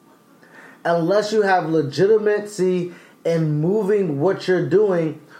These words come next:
which you do have substance at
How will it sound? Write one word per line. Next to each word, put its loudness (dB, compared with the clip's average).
which -2
you 0
do 0
have 0
substance 0
at -2